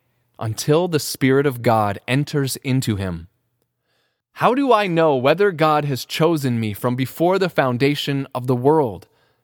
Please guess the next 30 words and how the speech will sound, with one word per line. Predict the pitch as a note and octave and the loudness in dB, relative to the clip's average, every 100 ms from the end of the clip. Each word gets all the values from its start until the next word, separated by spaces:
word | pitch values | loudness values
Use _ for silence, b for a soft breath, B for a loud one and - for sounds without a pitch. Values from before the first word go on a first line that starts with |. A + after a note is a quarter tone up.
| - | -2
How | G3 | 0
can | G#3+ A3+ | 2 0
I | |
possibly | G3 - A3 A#3 G#3+ E3 C#3+ | 0 0 0 0 0 0 2
know? | A#2+ G2 D#2+ B B | 0 -2 -6 B B
Can | - G3 | -2 2
I | A3+ | 0
climb | - - E3 F#3+ F#3+ | 0 0 0 0 -2
to | F3+ | -4
heaven | B2 D#3 G3 F#3+ | 0 -2 -2 -2
and | C#3 A#2+ | -2 0
read | F3 F#3+ | -2 0
the | D#3+ | 0
roll? | C3+ B2+ C#3+ G3 A3+ B B | 2 2 2 0 -2 B B
Is | D3+ | 0
it | G#3 G#3 b - | 0 0 b -4
possible | E3+ G3+ - A3+ A#3 | 0 0 0 0 0
for | - E3 | 2 0
me | E3+ G#3 | 0 0
to | D#3+ | -2
force | - - G3 A3+ - | -2 -2 0 0 -2
my | G3 F#3 | -2 0
way | E3 E3+ F3 | 2 2 2
through | - F3 G#3+ G#3 | -4 -4 -2 -2
the | D3 | -4
thick | - A3 A3+ E3 | 0 0 0 -2
mists | D3+ F3+ G3 - - | 0 0 -2 -8 -4
which | D3 - | -4 -2
hide | - F3+ G3+ G3+ | 0 2 2 0
eternity | D#3+ - D#3+ F3+ F#3+ G3 | -4 -4 -2 0 -2 -4